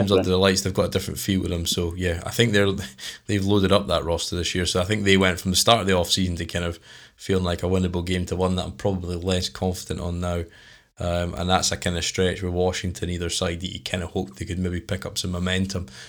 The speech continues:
Speaker 2: before we go into that sort of kind of really sort of grueling six, seven game stretch at the
Speaker 1: Yeah.
Speaker 2: back end. But, but, um, but yeah, no,
Speaker 1: Well,
Speaker 2: looking
Speaker 1: that's what
Speaker 2: for
Speaker 1: you said. You said it earlier on, like,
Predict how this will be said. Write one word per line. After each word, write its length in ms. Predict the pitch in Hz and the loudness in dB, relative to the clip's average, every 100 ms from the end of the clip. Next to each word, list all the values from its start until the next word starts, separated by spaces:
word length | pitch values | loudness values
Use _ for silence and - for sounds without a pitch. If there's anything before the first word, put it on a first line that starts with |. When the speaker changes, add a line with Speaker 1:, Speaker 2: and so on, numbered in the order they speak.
| - | -16
Speaker 2:
before 280 | - - 92 | -10 -4 -2
we 100 | 87 | -2
go 140 | 85 90 | -2 -4
into 140 | 90 | -4
that 240 | 85 82 - | -6 -6 -6
sort 180 | - 92 | -6 -6
of 140 | - | -8
kind 160 | 90 87 | -6 -4
of 80 | |
really 180 | 92 87 | -2 -2
sort 200 | 85 82 | -4 -6
of 40 | 87 | -6
grueling 320 | 92 90 87 | -4 -2 -2
six, 260 | - 98 | -2 -4
seven 280 | - 90 87 | -4 -2 -2
game 180 | 90 85 | -4 -4
stretch 380 | - 92 82 - | -2 -2 -2 -4
at 60 | |
the 60 | 87 92 | 0 2
Speaker 1:
Yeah. 80 | 82 | 2
Speaker 2:
back 140 | - | 2
end. 260 | 95 92 87 | -2 -2 -2
But, 240 | 90 - - - - - _ - | -4 -6 -8 -20 -20 -20 _ 0
but, 180 | 98 98 | 4 6
um, 460 | 98 95 95 95 - | 4 4 2 -2 -8
but 100 | 90 | -2
yeah, 280 | 101 131 113 - | 4 4 4 4
no, 100 | 107 | 8
Speaker 1:
Well, 80 | |
Speaker 2:
looking 80 | 117 127 | 10 10
Speaker 1:
that's 60 | |
what 120 | 123 110 | 8 6
Speaker 2:
for 60 | |
Speaker 1:
you 100 | 110 | 4
said. 280 | - 120 110 | 4 6 6
You 100 | 117 | 4
said 220 | 127 104 | 4 6
it 80 | 85 | 8
earlier 340 | 107 104 98 104 | 8 8 6 6
on, 200 | 117 110 | 6 6
like, 200 | 101 | 2